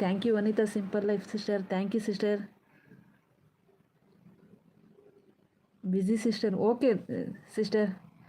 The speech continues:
ಹಾಯ್, ಲಕ್ಷ್ಮಿ ಸಿಸ್ಟರ್. ಹಾಯ್, ಸಿಸ್ಟರ್. Welcome to live, ಸಿಸ್ಟರ್. ಬ್ಯುಸಿ ಹಾಗೇ ಇರಲಿ ಬಿಡಿ. ಹಾಂ, ಸಿಸ್ಟರ್. ಕೃಷ್ಣ ಸಿಸ್ಟರ್. Thank you, ಲಕ್ಷ್ಮಿ ಸಿಸ್ಟರ್. ಲೈವ್‌ಗೆ ಜಾಯಿನ್ ಆದ್ರಿ.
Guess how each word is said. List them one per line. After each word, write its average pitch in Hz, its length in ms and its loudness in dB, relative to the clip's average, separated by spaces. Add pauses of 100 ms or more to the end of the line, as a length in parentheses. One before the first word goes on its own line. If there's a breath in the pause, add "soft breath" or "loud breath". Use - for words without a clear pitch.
(220 loud breath)
ಹಾಯ್, 226 240 2
ಲಕ್ಷ್ಮಿ 226 340 2
ಸಿಸ್ಟರ್. 226 360 2
ಹಾಯ್, 208 220 2
ಸಿಸ್ಟರ್. 220 440 2
Welcome 208 400 2
to 226 140 4
live, 214 160 4
ಸಿಸ್ಟರ್. 220 420 0 (1120 soft breath)
ಬ್ಯುಸಿ 202 340 -2 (1120 loud breath)
ಹಾಗೇ 214 320 2 (100)
ಇರಲಿ 226 500 4
ಬಿಡಿ. 202 320 4 (680 soft breath)
ಹಾಂ, 220 300 2
ಸಿಸ್ಟರ್. 214 440 2 (320)
ಕೃಷ್ಣ 196 280 -6
ಸಿಸ್ಟರ್. 190 380 -2 (420 soft breath)
Thank 208 320 -2
you, 220 200 2 (100)
ಲಕ್ಷ್ಮಿ 196 300 0
ಸಿಸ್ಟರ್. 202 360 0
ಲೈವ್‌ಗೆ 190 280 2
ಜಾಯಿನ್ 190 220 2
ಆದ್ರಿ. 190 260 2